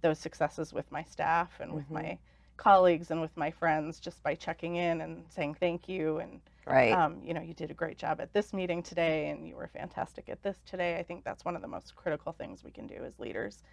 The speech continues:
Speaker 1: is lift people up, because without lifting them up, um, we don't,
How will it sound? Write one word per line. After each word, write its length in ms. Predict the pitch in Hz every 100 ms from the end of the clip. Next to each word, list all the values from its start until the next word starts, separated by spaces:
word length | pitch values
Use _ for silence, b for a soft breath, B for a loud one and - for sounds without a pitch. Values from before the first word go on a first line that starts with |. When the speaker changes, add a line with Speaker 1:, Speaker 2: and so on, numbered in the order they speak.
| - _ _
Speaker 1:
is 180 | - 156
lift 320 | 156 156 -
people 300 | - 170 143 -
up, 220 | 160 - _
because 420 | - 160 165 156 -
without 380 | 180 180 151
lifting 380 | - 170 - 156
them 200 | 156 156
up, 220 | 151 151 - _ _ _ _ -
um, 400 | - 160 170 - - _ _
we 160 | - 185
don't, 180 | 180